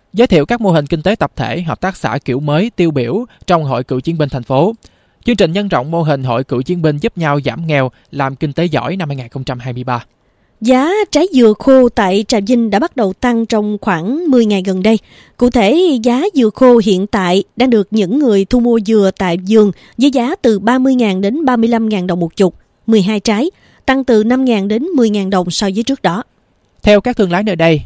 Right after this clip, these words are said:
Speaker 1: giá dừa khô tăng không vì nhu cầu tăng cao mà do các nhà vườn chọn phương cách bán nguồn dừa tươi phục vụ nhu cầu giải khát trong khoảng thời gian giá dừa khô giảm mạnh. Có lúc chỉ còn hai mươi ngàn đồng một chục từ trước Tết Nguyên Đán.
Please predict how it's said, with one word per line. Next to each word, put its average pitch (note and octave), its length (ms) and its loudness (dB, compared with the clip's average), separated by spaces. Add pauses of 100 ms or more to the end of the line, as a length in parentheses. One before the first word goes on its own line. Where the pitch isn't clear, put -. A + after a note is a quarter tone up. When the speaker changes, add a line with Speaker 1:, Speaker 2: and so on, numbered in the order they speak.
Speaker 1:
giá E3+ 220 0
dừa C#3 140 0
khô D3 500 0 (160)
tăng E3+ 260 -2 (220)
không G3+ 200 -2
vì E3+ 120 2
nhu D#3+ 160 -4
cầu C3 220 -4
tăng D3 160 -8
cao D3+ 260 2 (200)
mà D3+ 100 0
do D3+ 200 0
các G#3+ 160 -8
nhà E3 160 -2
vườn C3+ 200 -4
chọn B2+ 300 -6
phương D3+ 260 -6
cách G3 200 -6 (240)
bán F3 320 -2
nguồn C#3+ 220 -4
dừa C#3 140 0
tươi E3 240 0
phục C#3+ 200 -6
vụ C3 140 -4
nhu D3+ 140 -4
cầu C3 180 -4
giải B2 160 -10
khát G3+ 280 -8
trong D3 140 -4
khoảng C3 180 -12
thời B2+ 160 -6
gian C#3+ 360 -6
giá E3 180 -2
dừa C3+ 100 0
khô D3+ 220 -4
giảm C#3+ 140 -6
mạnh. B2 220 -4 (500)
Có A3+ 80 2
lúc C4 220 0
chỉ F#3 120 -4
còn C#3 320 -4
hai E3+ 180 -4
mươi F3+ 120 0
ngàn D3+ 140 -4
đồng C3 140 -6
một B2+ 180 -10
chục C3+ 200 0 (280)
từ C#3+ 220 0
trước F3 240 -4
Tết G3+ 160 -2
Nguyên D3 140 -4
Đán. D3+ 240 -2